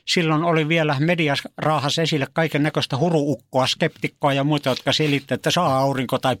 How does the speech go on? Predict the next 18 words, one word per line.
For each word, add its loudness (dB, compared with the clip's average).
pilvet 0
tai -2
kosminen 0
säteily -2
tai 0
mitähän 0
kaikkia -2
niitä 0
olikaan, 0
tai 0
että -4
ei 0
ole, -2
mitään 0
lämpenemistä 0
ei 0
ole 2
ollenkaan. -4